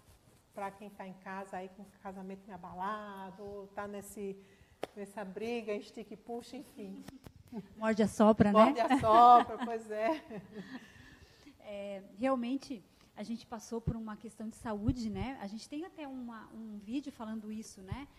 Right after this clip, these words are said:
Speaker 2: É, os votos do casamento. Porque quando a gente faz voto de casamento, lá na igreja, os convidados, lua de mel, tudo lindo, maravilhoso,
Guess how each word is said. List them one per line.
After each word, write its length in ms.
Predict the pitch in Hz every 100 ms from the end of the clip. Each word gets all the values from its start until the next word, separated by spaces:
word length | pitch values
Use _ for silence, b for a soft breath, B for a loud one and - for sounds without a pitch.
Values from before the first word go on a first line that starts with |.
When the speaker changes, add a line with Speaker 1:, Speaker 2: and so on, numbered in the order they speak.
| B B -
Speaker 2:
É, 80 |
os 180 | 214 233
votos 360 | 220 262 320 311
do 80 | 262
casamento. 680 | - 220 214 175 147 - - -
Porque 160 | -
quando 180 | - 494
a 40 |
gente 200 | 403 320
faz 160 | - 196
voto 240 | 170 165 -
de 80 | -
casamento, 600 | 147 151 196 254 202 196
lá 80 | 202
na 80 |
igreja, 420 | 180 190 208 196 196
os 100 | -
convidados, 840 | 208 185 180 190 190 180 170 - b b
lua 140 | 202 233
de 140 | 208
mel, 260 | 190 190 208
tudo 220 | 214 208
lindo, 180 | 214 208
maravilhoso, 720 | 196 190 175 185 240 240 196